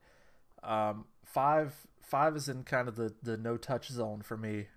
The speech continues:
uh, with this game. So I'm, I'm not gonna be doing anything either way, but I do lean, uh, Texans plus five.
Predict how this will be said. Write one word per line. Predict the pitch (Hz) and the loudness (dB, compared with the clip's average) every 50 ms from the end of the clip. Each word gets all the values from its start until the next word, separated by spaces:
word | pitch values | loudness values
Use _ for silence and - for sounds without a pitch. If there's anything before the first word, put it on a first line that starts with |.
| - - - - - | -20 -20 -20 -14 -8
uh, | - 117 110 107 107 107 - | -4 -2 -2 -2 -2 -4 -6
with | - 120 117 - | -8 -8 -8 -8
this | 113 101 - | -8 -8 -8
game. | - 123 113 107 101 104 117 - | -6 -6 -6 -6 -6 -10 -12 -14
So | - - 120 110 104 107 - | -10 -6 -4 -4 -4 -4 -6
I'm, | - 110 110 - | -6 -8 -8 -6
I'm | 117 117 120 117 | -8 -6 -4 -2
not | 120 117 117 - 117 | 0 0 0 0 -2
gonna | 120 110 110 | -4 -6 -4
be | 113 113 | -4 -4
doing | 113 120 113 110 107 110 | -4 -2 -4 -4 -4 -6
anything | 110 110 104 - 117 110 110 110 | -6 -8 -6 -6 -6 -6 -6 -6
either | 113 110 | -4 -4
way, | 107 104 107 107 110 110 - - - _ _ _ _ | -4 -4 -2 -4 -4 -6 -8 -12 -20 _ _ _ _
but | - 117 | 0 0
I | 120 | 2
do | 123 135 135 127 | 2 0 -2 -4
lean, | 110 110 110 120 123 120 117 113 113 107 98 107 - _ _ _ _ _ _ _ _ _ - | -4 -4 -4 -4 -4 -4 -6 -6 -6 -8 -10 -12 -16 _ _ _ _ _ _ _ _ _ -4
uh, | 143 113 107 101 101 - | -2 -2 -2 -2 -6 -6
Texans | - 123 117 110 - - 113 101 | -4 -4 -4 -4 -6 -12 -14 -14
plus | - - 110 110 - | -12 -10 -10 -10 -6
five. | - 117 117 120 107 107 139 - | -6 -6 -4 -6 -6 -10 -12 -16